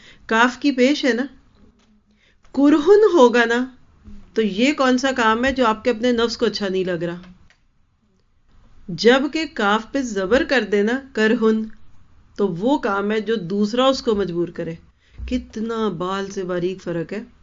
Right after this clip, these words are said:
कितनों को समझ आ गई है? यहाँ ये जो बात है कि किताल तुम पे जो फर्ज किया जा रहा है, वह हुआ कुरहुल लकुम, इसका अंदर ये तुम्हारे नफ्स को नहीं अच्छा लगता।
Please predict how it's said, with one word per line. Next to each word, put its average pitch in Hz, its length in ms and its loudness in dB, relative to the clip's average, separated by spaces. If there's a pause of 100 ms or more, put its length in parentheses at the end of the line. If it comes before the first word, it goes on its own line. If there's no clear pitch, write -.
(160)
कितनों 247 240 -4
को 269 80 -6
समझ 220 260 -2
आ 190 120 -2
गई 180 220 -4
है? - 280 -14 (1040)
यहाँ 226 360 2
ये 269 180 0
जो 269 140 -4
बात 220 400 -4
है 247 140 -2
कि 262 160 -8
किताल 214 540 -4
तुम 220 240 -2
पे 233 140 2
जो 226 120 -2
फर्ज 226 360 -6
किया 214 200 -2
जा 190 280 -4
रहा 208 120 -2
है, 233 60 -2
वह 214 160 -4
हुआ 214 320 -2
कुरहुल 285 720 0
लकुम, 262 320 -2
इसका 240 280 -6
अंदर 269 180 -4
ये 330 100 -4
तुम्हारे 277 520 -6
नफ्स 247 240 0
को 262 120 -2
नहीं 247 180 2
अच्छा 214 180 -4
लगता। 170 380 -6